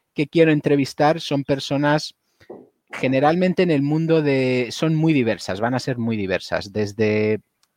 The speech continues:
esas categorías de bienestar. Pienso que el formato audio es muy útil para el mu-,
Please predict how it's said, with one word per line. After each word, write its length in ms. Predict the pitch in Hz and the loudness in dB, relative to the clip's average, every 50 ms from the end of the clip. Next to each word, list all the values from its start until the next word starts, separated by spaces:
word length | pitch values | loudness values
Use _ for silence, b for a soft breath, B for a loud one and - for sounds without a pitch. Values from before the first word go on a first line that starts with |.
| _ | _
esas 460 | - 135 - - 131 117 - - - | -4 -2 0 2 2 0 0 -4 -8
categorías 600 | - - 123 117 - 123 117 113 117 120 117 110 107 | -2 0 0 0 2 2 2 2 2 2 2 2 0
de 80 | 110 | 0
bienestar. 500 | 107 110 110 110 107 - - - 151 170 b b b b b b b b b b b _ - - | -2 -2 -2 -2 -4 -2 2 2 2 2 b b b b b b b b b b b _ -16 -6
Pienso 300 | - 123 120 117 - 135 | -4 -2 -2 -2 -4 -4
que 140 | - - 127 | 0 2 2
el 120 | 120 113 - | 2 2 0
formato 840 | - - 113 110 117 117 120 - - 127 123 123 123 120 123 120 - | -2 -4 -4 0 0 0 0 0 2 2 4 4 4 4 2 2 0
audio 400 | 120 120 120 123 123 127 120 120 | 0 -2 -2 -2 -2 -2 0 0
es 140 | 117 - - | -2 -2 -2
muy 180 | 120 120 120 113 | -2 -2 -2 -2
útil 280 | 117 120 - 156 165 - | -2 -2 -4 -6 -2 0
para 200 | - 120 110 107 | 2 2 2 2
el 80 | 107 | 0
mu-, 300 | 110 110 113 113 113 95 | -2 -4 -4 -4 -6 -8